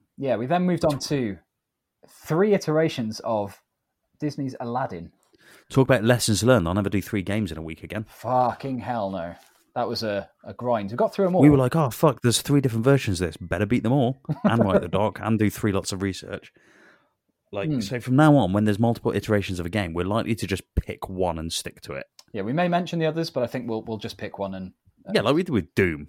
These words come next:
Speaker 2: We didn't mention, like, the fucking, we mentioned the snes port, but I'm not playing it.
Speaker 1: No,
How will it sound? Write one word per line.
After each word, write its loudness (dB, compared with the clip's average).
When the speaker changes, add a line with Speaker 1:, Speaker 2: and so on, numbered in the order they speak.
Speaker 2:
We 0
didn't -2
mention, -4
like, -10
the -16
fucking, -12
we -4
mentioned 0
the -8
snes -2
port, -10
but -12
I'm -8
not -8
playing -8
it. -18
Speaker 1:
No, -6